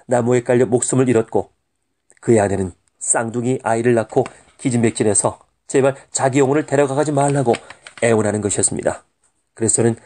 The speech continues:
부인의 영혼을 거두어오지 못했습니다." 그러자 하느님께서 다시 분부하셨습니다. "지금 곧 내려가 부인의 영혼을 거두어라. 그러면 세 가지 말의 뜻을 알게 될 것이다. 즉, 인간의 내부에는 무엇이 있는가?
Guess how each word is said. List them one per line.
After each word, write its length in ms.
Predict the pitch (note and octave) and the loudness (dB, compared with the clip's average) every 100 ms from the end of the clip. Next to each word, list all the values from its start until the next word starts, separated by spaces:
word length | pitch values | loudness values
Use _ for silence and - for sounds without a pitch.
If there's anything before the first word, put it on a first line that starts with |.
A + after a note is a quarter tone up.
| _ _ | _ _
부인의 260 | - A#2 A#2 | 0 2 2
영혼을 340 | G#2+ A2 A#2+ | 2 2 2
거두어오지 460 | A#2+ - F2 E2 E2 | 0 -8 -8 -8 -6
못했습니다." 680 | F2 E2+ - - C#2+ - - _ _ _ _ _ _ _ _ _ _ | -6 -4 -4 -6 -8 -12 -14 _ _ _ _ _ _ _ _ _ _
그러자 240 | - F#2+ F2 | -4 -2 -4
하느님께서 560 | - G#2 G2 G2+ A#2+ | -2 0 2 2 0
다시 280 | - B2+ - | -4 -8 -6
분부하셨습니다. 800 | - G#2 G2+ G#2 - F2 - - _ _ _ _ _ _ _ _ _ _ _ _ _ | -2 0 -2 -2 -4 -4 -10 -12 _ _ _ _ _ _ _ _ _ _ _ _ _
"지금 280 | - C3+ C#3+ | -4 2 4
곧 140 | C3 C3+ | 4 2
내려가 500 | B2+ A#2 F#2 B1 - _ _ _ _ _ | 2 2 0 -4 -8 _ _ _ _ _
부인의 340 | B2 B2 B2 | 4 4 4
영혼을 300 | A#2+ A#2 A#2+ | 4 4 4
거두어라. 520 | A2+ G2 E2+ - - _ _ _ _ _ _ | 4 2 0 -4 -10 _ _ _ _ _ _
그러면 280 | A2 G2+ E2 - - | -2 -2 -4 -16 -4
세 280 | - B2+ C3 | 0 2 4
가지 260 | C3+ C3 | 2 0
말의 360 | C3 B2+ C3 B2 | 0 2 0 0
뜻을 320 | C3 C3 B2+ | 0 4 4
알게 220 | G#2+ G#2+ | 4 2
될 120 | G2+ | 0
것이다. 500 | F2+ E2+ - - - _ _ _ _ _ | -2 -4 -4 -6 -8 _ _ _ _ _
즉, 220 | - A#2 _ _ _ _ _ _ | -2 -2 _ _ _ _ _ _
인간의 420 | B2 B2+ C3 C#3 | 0 4 4 2
내부에는 560 | A#2+ A#2 G2+ F#2+ E2 D#2 _ _ | 2 2 0 -4 -6 -12 _ _
무엇이 520 | _ F#2 G#2+ G#2+ A2 B2 | _ 0 4 4 4 0
있는가? 460 | F#2 D2+ - - | -2 -8 -10 -12